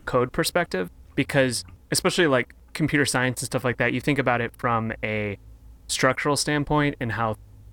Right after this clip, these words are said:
uh, systems work and stuff like that. But now you, you kind of divorce it from the physical aspect of the hardware. There's, like, a dividing line. And when you actually get down to coding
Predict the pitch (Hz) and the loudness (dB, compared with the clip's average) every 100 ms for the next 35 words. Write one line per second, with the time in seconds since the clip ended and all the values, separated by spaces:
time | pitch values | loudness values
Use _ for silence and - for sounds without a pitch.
0 | - - - 120 104 147 131 139 120 135 | -20 -6 0 2 2 0 0 0 0 0
1 | 143 135 143 147 139 147 143 - - - | 0 -2 0 0 0 0 0 -2 -16 -20
2 | - 131 127 131 131 135 131 127 - 139 | -2 0 2 2 4 4 2 0 0 -2
3 | 147 139 147 143 127 120 117 120 - 120 | 0 -2 0 0 0 0 2 2 0 -4
4 | - 117 113 107 - - - - 120 131 | -2 0 0 -4 -10 -18 -8 -6 -2 0
5 | 120 127 117 107 107 - 127 - 139 113 | 0 0 0 0 -2 -2 -2 -4 -6 -6
6 | 104 107 110 131 147 165 - - - - | -2 -2 0 0 -2 -4 -14 -20 -10 -4
7 | 127 117 120 107 107 113 117 117 117 139 | -2 0 -2 0 0 0 0 -2 -2 -4
8 | 160 - - - - 123 120 113 120 123 | -8 -14 -20 -6 0 2 2 0 2 4
9 | 135 - 131 120 117 120 120 127 120 - | 2 2 -4 -4 -2 0 2 2 0 -6
10 | - - - 208 151 117 113 | -10 -6 2 4 4 2 -4